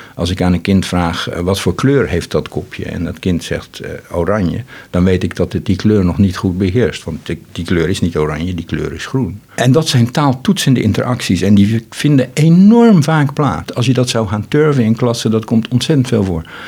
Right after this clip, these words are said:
Maar die taaltoetsende interacties doen niks voor de taalontwikkeling van het kind. Want er gebeurt niks in dat hoofd. Er wordt alleen iets getriggerd, een fractie van een seconde. En, en het juiste woord wordt opgediept. En dat is het.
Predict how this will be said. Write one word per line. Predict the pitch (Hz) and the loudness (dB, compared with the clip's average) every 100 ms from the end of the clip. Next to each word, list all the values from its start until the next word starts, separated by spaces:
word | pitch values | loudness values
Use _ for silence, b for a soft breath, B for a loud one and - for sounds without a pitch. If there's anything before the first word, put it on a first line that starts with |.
| B B | B B
Maar | 110 123 | 4 4
die | 131 | 2
taaltoetsende | 143 165 170 208 - 147 | 0 -2 0 0 2 2
interacties | 120 - 165 170 135 123 | 2 0 -2 -2 0 2
doen | 101 156 156 | 4 4 6
niks | 165 175 - | 4 2 0
voor | - | -2
de | 113 | -2
taalontwikkeling | - 147 135 101 - 71 69 | 0 0 0 -2 -4 -4 -4
van | 67 | -6
het | 67 | -8
kind. | - 71 - - | -10 -12 -14 -18
Want | - 123 123 - - 190 - - - | -4 -2 -2 -8 -14 -14 -14 -20 -4
er | 139 | -2
gebeurt | 127 151 165 | 0 0 0
niks | 107 98 | 0 0
in | 101 | 0
dat | 92 92 | 0 0
hoofd. | 160 80 - _ B B B | -2 -4 -8 _ B B B
Er | 104 | -4
wordt | 110 | 0
alleen | 107 120 113 | 0 0 0
iets | 110 | 0
getriggerd, | - - - 147 202 220 - - _ | -2 -2 -2 0 -2 -4 -10 -20 _
een | 98 | -4
fractie | - 147 147 113 | -2 -2 -2 -2
van | 101 | -2
een | 95 | -4
seconde. | 92 - 117 151 170 - B B B B B | -6 -2 -2 0 -4 -6 B B B B B
En, | 131 101 98 | -6 0 0
en | - | 2
het | 101 90 - | 0 0 -4
juiste | 101 104 - | -2 -2 0
woord | 95 113 127 | 0 2 0
wordt | 139 | -2
opgediept. | - 127 117 113 139 - - - B B B | -2 -2 -2 -2 -2 -6 -20 -20 B B B
En | 110 92 | 0 2
dat | 87 139 | 2 0
is | 151 | -2
het. | 76 - | -4 -12